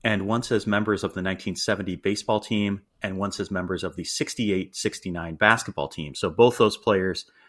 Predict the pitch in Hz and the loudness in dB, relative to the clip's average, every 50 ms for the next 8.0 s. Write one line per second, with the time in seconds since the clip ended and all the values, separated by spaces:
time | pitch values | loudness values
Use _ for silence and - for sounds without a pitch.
0 | _ _ - 82 - - 139 131 135 123 110 104 95 - 107 101 - - 107 98 | _ _ -4 -2 0 2 2 2 4 4 4 2 4 2 2 2 0 0 2 2
1 | 92 95 92 - - - 104 101 101 - - - 92 90 87 85 85 - _ - | 2 2 0 0 2 4 4 4 4 2 0 -2 -2 -2 -2 -4 -6 -10 _ -18
2 | - - 120 117 - - 73 67 64 - - - - - _ _ - - - - | -10 -4 -4 -4 -2 0 -2 -2 -2 -4 -8 -12 -16 -18 _ _ -20 -20 -20 -8
3 | - 127 120 139 156 156 - - 156 143 131 117 107 92 127 147 160 151 - - | -2 2 4 4 4 4 2 0 0 2 2 2 0 2 2 2 2 2 0 0
4 | 120 113 110 110 110 104 - - _ _ _ _ _ _ - 123 117 131 143 143 | 2 2 2 2 0 -2 -4 -8 _ _ _ _ _ _ 2 2 4 4 4 2
5 | 127 - 123 110 - - - - - 175 160 - - 139 120 - - 110 101 98 | 2 2 0 -2 -2 -6 -16 -2 0 0 0 2 0 -2 -4 -2 0 0 2 2
6 | 101 98 95 - - 101 95 98 95 - 92 87 92 85 - - 147 143 - - | 2 0 0 -2 -4 -6 -4 -4 -2 -2 -2 -2 -2 -4 -2 -2 -2 -2 0 0
7 | 117 104 - 92 82 - 82 82 85 - - - 123 107 95 82 78 80 90 - | -2 -2 -2 -4 -2 -2 -2 -2 -2 -4 -4 -2 0 0 0 0 -2 -4 -6 -8